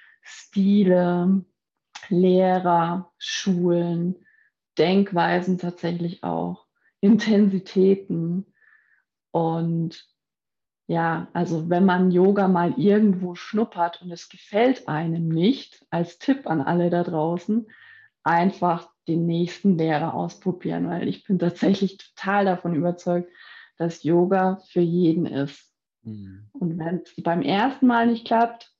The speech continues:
Speaker 1: dann fürs zweite Mal ausprobieren und wenn's beim zweiten Mal nicht klappt, dann den dritten <laughs> Lehrer ausprobieren. Es gibt so eine große Vielfalt da draußen.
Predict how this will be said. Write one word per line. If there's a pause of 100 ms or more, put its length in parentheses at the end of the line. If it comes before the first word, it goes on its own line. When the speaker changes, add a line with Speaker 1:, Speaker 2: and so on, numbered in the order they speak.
(100)
Speaker 1:
dann (120)
fürs
zweite
Mal
ausprobieren
und
wenn's
beim
zweiten
Mal
nicht
klappt,
dann
den
dritten
<laughs>
Lehrer
ausprobieren. (720)
Es
gibt
so
eine
große
Vielfalt
da
draußen.